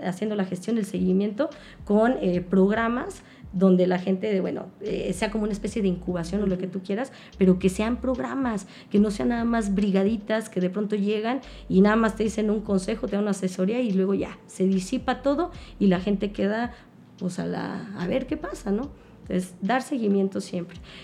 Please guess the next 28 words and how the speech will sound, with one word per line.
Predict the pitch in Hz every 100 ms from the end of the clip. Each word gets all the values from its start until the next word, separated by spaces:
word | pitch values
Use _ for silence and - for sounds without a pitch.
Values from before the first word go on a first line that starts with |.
| - 185
El | 190
tema, | 220 226
por | 214 196
ejemplo, | 190 202 220
yo | 208 208
soy | 208 226
medioambientalista | 214 190 190 185 190 185 190 196 196 208
ya | 196 196 196
desde | 190 185
hace | 190 -
buen | 196 190 190
tiempo, | 202 202 190 269 - - - -
este, | 180 175 180 180
la |
inclusión | 180 185 180 180 202
para | 196 185 180
temas | 196 196 185 185
de | 180 185 190 - - -
materiales | 196 185 185 190 196 202 196
que | 180
sean | - 185
reciclados, | 190 185 - - 185 185 247
que | -
se | 185 185
utilicen | 180 185 180 190
en | 180
obra | 185 185 185
pública, | 180 180 190 233